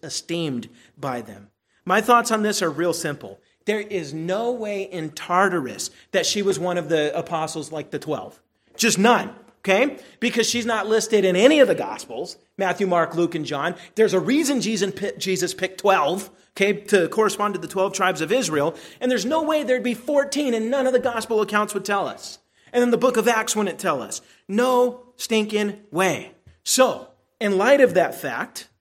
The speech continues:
there are only two possibilities here. First, it's just like our translation says. They just had good reputations among the apostles. Okay, that's what it probably is, right? But a second possibility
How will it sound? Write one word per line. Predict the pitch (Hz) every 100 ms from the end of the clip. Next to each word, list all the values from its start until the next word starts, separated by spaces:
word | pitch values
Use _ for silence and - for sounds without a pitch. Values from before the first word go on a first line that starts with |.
| _ _ -
there | 226
are | 240
only | 277 247
two | 247 247
possibilities | 240 220 220 185 240 254 208 156
here. | 135 101 - _ _ _
First, | - 214 302 - - - _ _
it's | 240 170
just | - 240
like | 240 220
our | 208
translation | 202 214 202 185 185 170
says. | 160 185 127 98 - _ _ _ -
They | 277
just | 254 240
had | 269 202
good | 208 220
reputations | 214 220 214 202 202 196 196
among | 185 175 175
the | 190
apostles. | 202 247 269 247 - - - _ _ _ _ -
Okay, | 170 208 208
that's | 170 196
what | 208 -
it | 180 175
probably | - 226 269 208 143
is, | 92 71 -
right? | 131 175 233 - _ - - _
But | 220 220 - _ _ -
a | 247
second | 294 294 302
possibility | 240 226 196 196 170 180 196 220